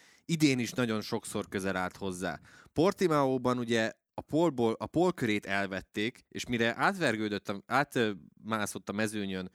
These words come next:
addigra már Quartararo olyan elővel vez-, előnnyel vezetett Portimaóban, hogy nem tudta utolérni. Olaszországban ugye Dupasquier halála teljesen összezavarta, önhibájából ellopta a motort. A Steyer nagydíjon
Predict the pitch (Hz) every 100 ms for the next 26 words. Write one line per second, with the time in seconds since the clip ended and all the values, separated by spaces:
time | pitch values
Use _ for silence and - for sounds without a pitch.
0 | - - - - 113 113 113 113 110 110
1 | 110 - _ _ _ _ - 139 147 123
2 | 113 143 151 113 107 101 98 101 - 123
3 | 123 110 104 101 110 98 98 - 117 -
4 | 104 104 120 143 131 104 95 - 92 90
5 | 90 87 90 87 90 _ - - - 165
6 | 170 - 147 - 131 117 123 117 113 110
7 | - 120 151 135 - 123 107 110 104 98
8 | - 117 123 127 110 104 110 104 101 104
9 | 98 107 104 101 - _ _ _ _ _
10 | _ _ _ _ 117 113 107 101 98 95
11 | 92 92 92 90 90 87 98 95 95 92
12 | 95 92 _ - - - - 123 - 190
13 | 190 170 151 143 135 135 131 127